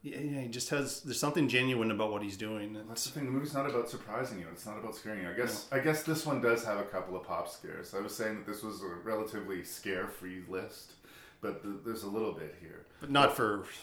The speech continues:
Speaker 1: you and I. Like,
Speaker 2: by
Speaker 1: but,
Speaker 2: our
Speaker 1: but
Speaker 2: standards, these are pretty tame
Speaker 1: Mm-hmm.
Speaker 2: movies, right? Um, I really like Spring. I really like Night of the Lone Wolf, but they're, they're not scary horror movies. They're really great,
Speaker 1: Mm-hmm.
Speaker 2: entertaining, engaging horror movies. Um,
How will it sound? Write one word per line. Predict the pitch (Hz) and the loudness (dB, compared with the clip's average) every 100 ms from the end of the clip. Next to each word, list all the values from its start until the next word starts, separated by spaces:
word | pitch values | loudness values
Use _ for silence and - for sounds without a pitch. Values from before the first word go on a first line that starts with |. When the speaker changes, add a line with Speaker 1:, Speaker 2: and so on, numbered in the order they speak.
| - 147 | -12 -2
Speaker 1:
you | 135 | 2
and | 101 | 4
I. | 101 101 95 | 4 4 6
Like, | 120 | 10
Speaker 2:
by | 131 | 10
Speaker 1:
but, | 120 | 12
Speaker 2:
our | 135 | 8
Speaker 1:
but | - | 8
Speaker 2:
standards, | 131 117 131 131 - | 6 6 6 2 2
these | 120 113 | 0 2
are | 113 | 0
pretty | 110 120 117 120 | 0 -2 -4 -4
tame | 113 110 107 | -4 -4 0
Speaker 1:
Mm-hmm. | 123 120 | 0 2
Speaker 2:
movies, | 110 104 - - 90 | 0 -2 -8 -10 -8
right? | 104 - - - - - - | -10 -12 -20 -20 -20 -16 -6
Um, | 92 85 82 - - - | -4 -4 -8 -16 -20 0
I | 117 | 2
really | 120 139 139 | 4 4 2
like | 107 156 - - - | 2 -2 -4 -14 -16
Spring. | - 101 95 87 98 | -12 -6 -6 -4 -2
I | |
really | 104 107 110 101 | 0 0 0 0
like | 107 113 101 | 0 -2 -4
Night | 92 | -6
of | 90 | -6
the | 95 | -12
Lone | 95 92 90 | -12 -12 -8
Wolf, | 123 110 - | -8 -6 -8
but | 98 | -6
they're, | 104 101 110 | -4 -4 -4
they're | 95 | -6
not | 90 101 - | -4 -4 -4
scary | - - 101 127 92 | -4 -4 -4 -4 -4
horror | 80 73 78 | -8 -12 -12
movies. | 82 90 | -14 -10
They're | 101 | -10
really | 98 131 110 | -6 -6 -6
great, | 101 104 110 - | -6 -6 -6 -6
Speaker 1:
Mm-hmm. | 110 107 | -6 -6
Speaker 2:
entertaining, | 101 104 95 85 | -4 -6 -6 -8
engaging | 82 95 101 90 76 - | -6 -6 -6 -10 -14 -16
horror | - - - - | -16 -16 -20 -20
movies. | - - - - - - 80 | -18 -16 -16 -18 -20 -16 -10
Um, | 80 | -8